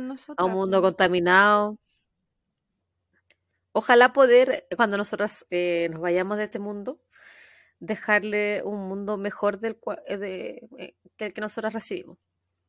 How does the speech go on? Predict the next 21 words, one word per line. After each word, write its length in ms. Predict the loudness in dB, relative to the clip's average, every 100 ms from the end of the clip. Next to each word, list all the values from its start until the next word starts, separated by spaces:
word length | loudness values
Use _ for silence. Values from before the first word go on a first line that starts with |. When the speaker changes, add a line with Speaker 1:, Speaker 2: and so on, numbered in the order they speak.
| _ _ _ _ _ _ _ -18
Speaker 2:
Bueno, 140 | -16
que 100 | -12
dep-, 260 | -10 -10 -10
depende 340 | -12 -10 -10
de 140 | -8 -10
uno 260 | -10 -12
de 60 | -14
trabajar 460 | -14 -14 -12 -14
en 100 | -12
eso 300 | -14 -14 -14
y 120 | -12 -8
de 160 | -8
entregar 480 | -8 -8 -4 -4 -6
cosas 320 | -12 -12 -16 _
que 360 | -12 -10 -12 _ _ _ _ _ _ _ _
niños 520 | -12 -8 -6 -8 -10 -12 _ _
como 420 | -12 -10 -12 -14 _ -14
Pedro 260 | -10 -8
López 240 | -8 -8 -8
no 120 | -8
recibieron. 680 | -8 -10 -10 -8 -8 -10 -16